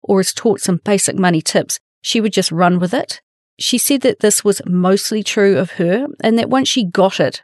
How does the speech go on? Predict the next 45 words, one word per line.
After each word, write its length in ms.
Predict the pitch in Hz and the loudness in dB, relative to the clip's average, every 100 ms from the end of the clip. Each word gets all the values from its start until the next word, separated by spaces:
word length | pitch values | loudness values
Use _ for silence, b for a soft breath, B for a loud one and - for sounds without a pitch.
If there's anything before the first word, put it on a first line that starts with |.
| - | -10
she 200 | - 208 | -2 0
really 360 | 180 190 202 | 4 4 4
got 260 | 202 190 196 | 4 2 0
it. 220 | - - _ - | -4 -6 _ -6
It 120 | 226 | -4
just 200 | - 285 | -2 -2
took 220 | - 277 | -4 -4
a 60 | 240 | -2
wee 240 | 202 226 | 2 4
while 320 | 202 185 185 170 | 4 4 4 2
because 380 | 185 202 180 - _ | -4 -4 -4 -6 _
that 160 | 233 240 | 0 0
spending 520 | - - 208 214 214 | 0 2 2 2 0
side 220 | - 190 | 0 0
of 80 | 175 | 0
her 80 | 185 | -2
personality 840 | - 202 185 185 180 175 175 170 | 0 0 0 2 2 0 0 -4
was 240 | - 190 202 | -2 -2 -2
pretty 400 | - - 285 240 | -4 -4 -2 -2
strong. 560 | - 202 196 170 160 - _ _ _ _ _ - | -2 2 2 2 -2 -10 _ _ _ _ _ -2
After 240 | 254 - | 0 0
school 240 | - 285 269 | 0 0 0
finished, 500 | - 202 196 - - | 0 0 0 -4 -12
she 220 | - - 190 | -6 -4 0
headed 260 | 214 202 | 2 2
off 140 | 175 - | 2 0
to 100 | 190 | 0
university 680 | 185 175 175 160 180 170 | 2 2 0 -2 -2 -2
where 140 | 175 175 | 0 0
she 140 | - | -2
spent 260 | - 190 180 | -2 0 2
the 80 | |
next 240 | 190 214 - | 0 0 0
six 320 | - - - | 0 -2 -2
years 180 | 190 175 | -2 -2
training 360 | - 185 180 | -2 0 0
to 80 | 180 | -2
be 100 | 180 | -2
a 60 | 170 | 0
doctor, 460 | 175 - - 254 - _ - | 0 0 0 -2 -4 _ -8
so 160 | 359 | -6
clearly 400 | - 330 294 247 | -2 2 2 2
she's 240 | 220 214 - | 0 -2 -4
pretty 360 | - 254 185 | -4 0 2
intelligent. 640 | 165 208 170 156 - 285 | 2 2 2 2 0 -2